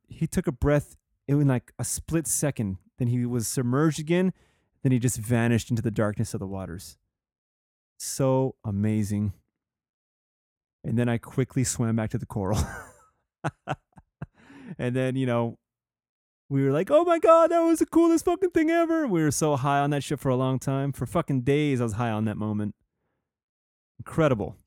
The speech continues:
Yeah, so afterwards, we, uh, we went out and, you know, we just laid out on the beach 'cause my whole torso was white as fuck. So I wanted to get some color on my skin. And stupid me,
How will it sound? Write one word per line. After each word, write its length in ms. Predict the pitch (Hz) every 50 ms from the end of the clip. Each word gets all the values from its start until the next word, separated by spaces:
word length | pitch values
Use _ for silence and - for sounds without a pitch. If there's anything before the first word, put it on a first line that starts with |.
| _ _ _ _ _ _ _ _ _ _ _ _ _ _ _ _ _ _ _ _ _ - - _ _ _ _ _
Yeah, 140 | - 117 117
so 180 | 110 - - 127
afterwards, 720 | 110 135 143 131 - 131 117 117 113 113 104 - - - - _ _ _ _
we, 240 | - 113 120 113 113
uh, 160 | 107 107 110
we 100 | 110 117
went 220 | 120 113 120 123 123
out 280 | 127 131 131 127 - - _ _ _
and, 420 | 117 117 113 113 113 110 110 101 - - _ _ _ _ _ _ _ _ _ _ -
you 60 | 151
know, 120 | 135 120
we 300 | 117 117 117 117 113 113
just 180 | 104 127 127 101
laid 300 | 113 113 120 123 123 123
out 180 | 123 123 127 113
on 120 | 120 120
the 80 | 110 98
beach 320 | 98 - 127 123 - -
'cause 300 | - 123 107 - - - _ _ _ _ _ _ _ -
my 120 | 123 120
whole 220 | 104 110 143 151
torso 520 | 139 - - - 143 143 127 - - 131 117
was 200 | 110 117 107 101
white 360 | 101 107 113 123 123 127 113
as 140 | 110 - -
fuck. 560 | - - - - 143 131 120 - - - - - _ _ _ _ _
So 140 | - - 139
I 60 | 123
wanted 180 | 127 135 135 131
to 40 | 127
get 120 | 120 127
some 140 | - 123 117
color 360 | - - - 151 151 156 143
on 80 | 123 110
my 100 | 107 107
skin. 440 | 101 - - - 117 110 107 101 - - _ _ _ _ _ _ _ _ _ _ _
And 300 | - 135 131 127 127 120
stupid 460 | - - - - 175 170 156 180 165
me, 400 | 160 170 165 143 127 123 117 107